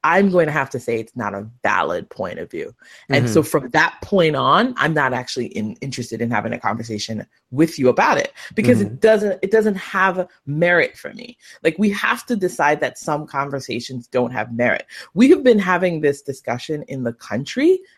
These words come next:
Speaker 1: I think, all year about both sidism. It, there is no side to anything when there's just falseness on the other side.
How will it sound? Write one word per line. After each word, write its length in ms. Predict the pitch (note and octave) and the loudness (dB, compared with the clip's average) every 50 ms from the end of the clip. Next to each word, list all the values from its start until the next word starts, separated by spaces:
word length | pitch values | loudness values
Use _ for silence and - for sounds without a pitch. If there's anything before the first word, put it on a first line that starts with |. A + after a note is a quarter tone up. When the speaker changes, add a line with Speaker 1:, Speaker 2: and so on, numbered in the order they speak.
| _ - | _ -2
Speaker 1:
I 80 | D3+ D#3+ | 0 2
think, 180 | F3 E3 D#3 - - - | 2 0 0 -2 0 4
all 260 | C3+ C#3+ D#3 E3+ F3+ | 4 6 6 6 4
year 500 | E3+ C#3 C3 D3 D3 D#3 F#3 B3 C#4+ D4 - - - - - - | 2 0 0 2 2 4 4 4 2 0 -4 -12 -20 -10 -6 0
about 340 | D#3 E3 D3 C#3 - C3 - | 2 2 2 2 0 0 2
both 220 | D#3 D#3+ D#3 D3+ | 2 2 2 2
sidism. 720 | - - - B2 A#2+ B2 B2+ A#2 A2 A2+ A2 - - - - _ _ _ | -2 -2 0 2 2 2 2 0 -2 -4 -6 -12 -14 -16 -18 _ _ _
It, 120 | - C#3+ - - | -12 -12 -10 -2
there 200 | G#3 A3 A#3 C4 | 2 6 6 6
is 140 | D4 D4 C#4+ | 6 4 2
no 140 | C#4+ D4 C#4 | 0 -2 -2
side 340 | A#3+ - - F#3 E3+ F#3+ G3 | 0 -2 -2 0 0 0 -2
to 120 | G3 - - | -4 -6 -6
anything 480 | D#3+ E3 F3+ F#3 - A3+ A3+ A#3 G#3+ | -6 -8 -8 -6 -6 -4 -4 -4 -4
when 140 | F#3 F3 E3 | -4 -4 -4
there's 200 | D3+ C#3+ C#3+ C#3 | -4 -4 -6 -6
just 180 | - C#3+ C3+ - | -8 -12 -12 -12
falseness 520 | - - C3 B2+ C3+ C3 - - A#2+ - | -6 -2 -2 -2 -2 -2 -6 -12 -8 -6
on 80 | B2 A#2+ | -6 -4
the 100 | A#2+ A#2 | -2 -2
other 140 | A#2 A#2+ B2 | -4 -4 -4
side. 260 | B2 - A2+ A#2 A2+ | -4 -4 -4 -4 -6